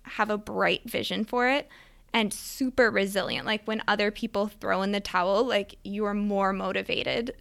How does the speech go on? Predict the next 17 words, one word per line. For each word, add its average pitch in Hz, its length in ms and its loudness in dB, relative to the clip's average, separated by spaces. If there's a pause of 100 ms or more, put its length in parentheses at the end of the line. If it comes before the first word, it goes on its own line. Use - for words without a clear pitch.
to 233 180 -2
work - 280 -4
on 240 160 -2
something. 302 520 -2 (720)
Um, 220 380 2 (240)
but 240 360 6
that 214 380 2
being 240 240 2
said, 202 560 -2
a 214 80 -2
shadow 202 460 0
side 208 420 -2
of 214 180 -6
that 208 220 0
Sagittarius 208 760 -4
rising 202 640 -2
is 196 460 -4